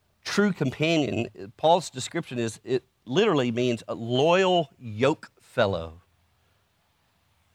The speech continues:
And in describing him as a loyal yoke fellow, he's giving us a description of the kind of person who could help these two women agree in the Lord.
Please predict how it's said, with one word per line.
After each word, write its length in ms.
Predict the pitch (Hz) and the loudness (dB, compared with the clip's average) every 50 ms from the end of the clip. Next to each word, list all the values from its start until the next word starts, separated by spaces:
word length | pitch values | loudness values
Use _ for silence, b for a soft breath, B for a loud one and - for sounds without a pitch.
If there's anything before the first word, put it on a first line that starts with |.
| _ _ _ - | _ _ _ -4
And 140 | - 131 143 | 0 0 2
in 220 | 143 135 127 123 - _ _ - | 2 2 0 -2 -6 _ _ -6
describing 720 | 131 131 - - - 160 170 196 214 208 190 165 139 127 | -4 -4 -4 0 4 6 8 8 8 6 4 0 -2 -2
him 200 | 135 151 147 139 | -2 0 0 0
as 160 | 127 117 113 | 0 0 2
a 220 | 120 107 101 101 - - _ _ _ _ _ _ _ | 2 2 0 0 -4 -10 _ _ _ _ _ _ _
loyal 560 | - - 120 127 139 160 170 165 151 123 113 113 | -8 -4 0 2 4 4 4 6 4 4 2 0
yoke 380 | 104 98 117 147 170 165 - | -2 0 2 2 2 0 -2
fellow, 480 | - - - 107 98 92 92 92 92 101 | -8 -2 0 0 2 2 2 0 0 -2
he's 240 | 107 131 123 104 104 | -2 -4 -6 -6 -2
giving 380 | - 160 180 185 185 156 139 | -2 0 2 2 2 0 0
us 160 | 135 127 - | -2 -2 -4
a 60 | 131 113 | -6 -6
description 600 | 107 120 - - - - 196 - - - 131 117 | -6 -6 -8 -6 -4 -4 -4 -4 -4 -6 -6 -6
of 120 | 104 104 | -6 -6
the 80 | 117 - | -8 -10
kind 360 | - - 147 170 214 190 185 | -6 0 2 2 2 4 2
of 140 | 185 - - | -2 -2 -2
person 480 | - 190 180 - - 135 117 107 104 - _ _ _ _ _ _ _ _ _ _ _ _ _ _ _ _ _ _ _ _ | -2 -2 -2 -2 -6 -10 -10 -10 -12 -14 _ _ _ _ _ _ _ _ _ _ _ _ _ _ _ _ _ _ _ _
who 160 | - 160 165 | -2 -2 -2
could 200 | - - - 139 | -2 -2 -4 -4
help 320 | 123 - 208 220 208 - - | 0 4 4 4 4 2 -6
these 200 | 127 117 107 - | -8 -8 -8 -6
two 180 | - 139 127 | -4 -4 -2
women 400 | 120 139 139 127 104 95 101 101 - _ _ - 117 | 0 0 0 0 -2 -4 -8 -10 -14 _ _ -14 -12
agree 320 | 107 101 120 123 127 123 | -10 -4 0 0 2 2
in 100 | 120 117 | 2 0
the 80 | 113 123 | 0 0
Lord. 320 | 135 147 127 101 92 | 0 0 0 -2 -4